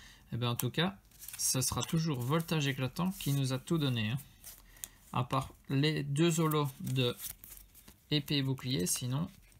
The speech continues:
on a, non, de, c'est Voltage Éclatant aussi, au fait, hein. Ouais, ouais. Tout, tout, tout Voltage Éclatant. Et donc, récapitulatif avec deux holographiques qui sont Duralugon et Elector, Pikachu V et Togekiss V,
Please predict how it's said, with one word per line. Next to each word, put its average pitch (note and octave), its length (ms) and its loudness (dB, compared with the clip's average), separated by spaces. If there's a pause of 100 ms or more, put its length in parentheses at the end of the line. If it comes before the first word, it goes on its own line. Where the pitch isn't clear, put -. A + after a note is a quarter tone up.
(840)
on B2+ 180 0
a, C3+ 220 0 (220)
non, D3 200 4
de, A#2 240 0
c'est B2+ 240 -2
Voltage C3+ 400 0
Éclatant A#2+ 380 -2
aussi, B2+ 220 -2
au F#3+ 60 2
fait, B2+ 260 -4
hein. C3 120 -2 (120)
Ouais, C#3 120 0
ouais. C#3+ 200 -2 (400)
Tout, G#3+ 200 4 (100)
tout, G3 160 4
tout F#3 220 0
Voltage C3 400 0
Éclatant. B2 400 -6 (720)
Et B2 140 0
donc, C#3 340 0 (720)
récapitulatif C3 920 -4
avec A#2 360 -4
deux C#3 280 0
holographiques C3 640 -2
qui B2 140 -6
sont B2+ 200 -2
Duralugon C3 720 0
et - 160 -6
Elector, C#3 680 0 (800)
Pikachu D3+ 460 0
V B2+ 320 2 (200)
et A#2 120 -2
Togekiss C3 600 0
V, B2 220 0